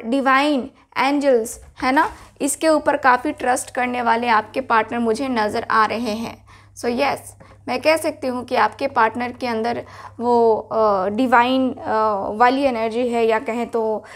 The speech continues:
डिवाइन के ऊपर, एंजल्स के ऊपर काफ़ी ट्रस्ट करते हैं आपके पार्टनर। यस, नंबर ट्वेंटी सिक्स, ट्वेंटी सिक्स आपके पार्टनर की एज हो सकती है या फिर, अ, date of birth हो सकती है ट्वेंटी सिक्स या फिर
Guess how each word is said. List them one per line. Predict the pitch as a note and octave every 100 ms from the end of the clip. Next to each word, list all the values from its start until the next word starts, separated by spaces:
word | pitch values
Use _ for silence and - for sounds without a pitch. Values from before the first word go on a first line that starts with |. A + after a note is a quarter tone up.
| - -
डिवाइन | A3+ A#3 A3+ A#3+ B3
के | A#3+
ऊपर, | A#3 A#3 A3+
एंजल्स | A#3 A#3+ A#3+
के | - A3+
ऊपर | A3+ A3+
काफ़ी | A3+ G#3 C4
ट्रस्ट | - A3+ - -
करते | A#3 A3+
हैं | A3 A3+
आपके | G3 F#3+ F#3+
पार्टनर। | F#3+ G3 - F#3+ - - _ _
यस, | A#3 A#3 - - - - - - _ _ _
नंबर | C#4 D4 E4
ट्वेंटी | D#4+ D4+ C#4+ D#4
सिक्स, | D4+ D4+ - - - _
ट्वेंटी | C4+ C4+ C#4+
सिक्स | C#4 C4+ - - -
आपके | B3 - C4
पार्टनर | C4 A#3+ C4
की | B3 A#3+
एज | A3+ B3+
हो | C4+
सकती | A#3+ A#3 A3+ A#3
है | A3+ B3+ G#3 - - _
या | A3 A3
फिर, | G#3+ B3 A#3 A3+ B3 - - - -
अ, | A#3 A3 G#3 G3 G#3 - -
date | A3+ B3 B3
of | A#3 C4
birth | A3+ B3 B3
हो | C#4+
सकती | B3+ B3+ - A#3
है | A#3+ G#3+
ट्वेंटी | G#3+ A3+ A3 A3+
सिक्स | A3 - - -
या | G#3+ G#3
फिर | G#3+ B3 B3+